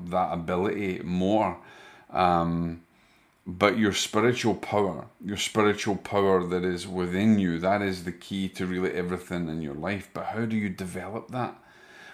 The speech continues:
Well, see, here's the thing. A lot of people think, you know, if they learn so much from a YouTube channel, or they learn so much from a video, or they learn from going on a workshop, that that is them on the,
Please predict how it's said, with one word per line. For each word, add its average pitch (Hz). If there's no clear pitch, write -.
Well, 123
see, 151
here's 180
the 180
thing. 135
A 107
lot 139
of 170
people 139
think, 107
you 107
know, 90
if 98
they 92
learn 101
so -
much 95
from 95
a -
YouTube 90
channel, 85
or 82
they 90
learn 95
so -
much 95
from 95
a 90
video, 82
or 87
they 92
learn 95
from 95
going 92
on 90
a 92
workshop, 85
that 78
that 95
is 90
them 87
on 87
the, 82